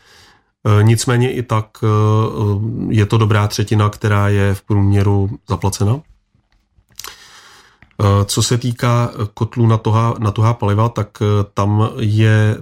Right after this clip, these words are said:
ta dotace v programu Nové zelené úsporám, eh, podobná, ale je limitována, eh, těmi padesáti procenty, to znamená, tam vás to prostě bude stát půlku. Eh,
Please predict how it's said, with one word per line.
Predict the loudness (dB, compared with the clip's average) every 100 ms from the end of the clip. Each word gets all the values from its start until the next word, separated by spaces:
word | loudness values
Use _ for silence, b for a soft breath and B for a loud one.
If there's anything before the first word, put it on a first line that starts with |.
| -6
ta | -2
dotace | 0 0 -2 -2 0 0 -2
v | -8 _
programu | -4 0 2 2 2 0 -2 0
Nové | 2 2 0
zelené | 0 0 0 -2
úsporám, | -6 -6 -2 -2 -2 -6
eh, | -14 _ _ _ _ -4 -2 -2 -4 -2
podobná, | -2 0 0 0 0 -4 _ _ _ _ 0
ale | 2 2
je | 0
limitována, | 0 2 2 2 0 0 0 -2 -4 b b _ _ -2
eh, | -2
těmi | 0 0
padesáti | 0 0 -2 0 -2 -2 -2 0 -2
procenty, | -4 -4 0 -2 -2
to |
znamená, | -2 0 0
tam | 0
vás | 0 -2
to | -4
prostě | -6 -4 -4
bude | -4
stát | -2 -4 -4
půlku. | -8 -10 -14 -16 B B B B B B B B B _ -2
Eh, | 0 2 0 0 -4 -8